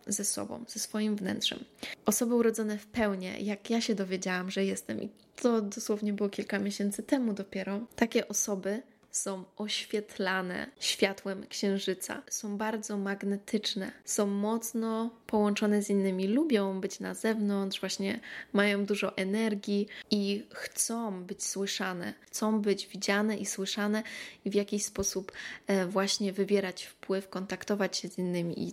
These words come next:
to było takie dla mnie wow, kiedy to sobie uświadomiłam, ponieważ słuchajcie, ja byłam urodzona dokładnie w pełni, nie tylko w dzień pełni, ale dosłownie też godzinowo, więc to był totalny szał.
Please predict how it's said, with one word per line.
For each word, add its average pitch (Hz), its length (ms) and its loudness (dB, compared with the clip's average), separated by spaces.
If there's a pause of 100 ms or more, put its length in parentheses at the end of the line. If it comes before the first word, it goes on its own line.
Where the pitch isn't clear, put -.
(160)
to 190 100 2
było 180 180 4
takie - 280 0
dla - 160 -2
mnie 190 300 0 (200)
wow, 311 580 2 (320)
kiedy 190 240 2
to 190 480 -2
sobie 185 240 -2
uświadomiłam, 185 640 0
ponieważ 190 440 -4
słuchajcie, 190 440 -6
ja 180 100 -2
byłam 185 240 -4
urodzona 196 460 0 (680)
dokładnie 185 540 2
w - 80 -8
pełni, 175 340 0
nie 185 160 2
tylko 214 380 2
w - 200 -8
dzień 196 360 2
pełni, 220 500 2
ale 185 280 0 (120)
dosłownie 190 640 -2
też 175 460 -2
godzinowo, 175 760 0
więc 180 200 -2
to 196 120 0
był 190 180 0
totalny 180 760 2 (520)
szał. - 420 2